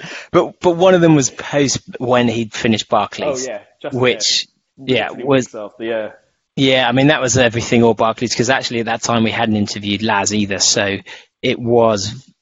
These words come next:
Speaker 1: very much a fact-finding mission about how it worked and all of the little intricacies. Um, we spoke to Damo Hall as well, actually. He, he's a really interesting interview, if you haven't listened to that one, because he actually started up as a, as a walker, long-distance walker,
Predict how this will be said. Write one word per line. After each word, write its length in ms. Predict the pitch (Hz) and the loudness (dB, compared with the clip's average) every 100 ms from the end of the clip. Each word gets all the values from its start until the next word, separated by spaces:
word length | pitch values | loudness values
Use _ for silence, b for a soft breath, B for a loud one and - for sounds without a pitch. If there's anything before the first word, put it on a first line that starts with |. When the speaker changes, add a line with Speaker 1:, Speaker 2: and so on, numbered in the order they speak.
| _ _ - | _ _ -4
Speaker 1:
very 240 | 156 135 113 | 0 4 4
much 220 | 113 - | 4 2
a 60 | |
fact-finding 580 | - - - - 104 104 | -4 -4 -2 -2 0 2
mission 460 | 107 107 113 90 - b b b - | 2 2 0 -2 -8 b b b -8
about 480 | 110 - 104 104 - _ _ _ _ _ _ | -8 -4 -2 0 -2 _ _ _ _ _ _
how 280 | - - 120 | -6 -2 -2
it 120 | 92 | -2
worked 560 | 110 110 98 95 - - - | -2 0 0 -2 -4 -4 -2
and 340 | 110 107 104 - - | 2 4 2 -2 -2
all 260 | 156 143 131 | 4 4 4
of 80 | 110 | 2
the 100 | 113 | 2
little 260 | 110 110 - | 0 0 0
intricacies. 840 | 123 110 - - - 95 98 - - | 0 0 -2 -2 -2 -2 -2 -4 -2
Um, 360 | 120 117 117 113 - B B B B B _ _ - | 0 2 2 0 -4 B B B B B _ _ -2
we 80 | - | 0
spoke 240 | - 214 | 2 2
to 80 | - | 4
Damo 320 | 185 190 180 | 4 6 6
Hall 200 | 165 190 | 6 4
as 100 | 165 | 4
well, 220 | 151 254 | 4 4
actually. 340 | 285 - 135 156 | 2 0 0 0
He, 120 | 175 | 0
he's 400 | - - 226 202 | -2 2 2 4
a 40 | |
really 200 | 165 131 | 4 4
interesting 380 | 120 113 - 117 | 4 2 2 2
interview, 440 | 120 - 117 151 196 | 2 2 0 0 -2
if 200 | 139 117 | -6 -2
you 160 | 135 127 | 2 2
haven't 160 | 135 | 2
listened 220 | 127 117 - | -2 -2 -2
to 60 | |
that 160 | 123 113 | -2 2
one, 160 | 131 | 2
because 580 | 127 123 - 143 135 123 | 2 -2 0 0 2 0
he 200 | - 131 | -2 0
actually 220 | 165 170 - | 0 0 -2
started 320 | - 123 120 | 2 2 2
up 160 | 117 | -2
as 160 | 123 - | -4 -2
a, 420 | 120 110 110 110 | 0 2 2 0
as 180 | - 117 | 0 -2
a 60 | 113 | -2
walker, 480 | 113 160 165 110 - | 2 2 0 -4 -6
long-distance 560 | 110 113 110 - 117 - | -8 -6 -2 0 0 0
walker, 440 | 120 117 - 98 | 2 2 0 -4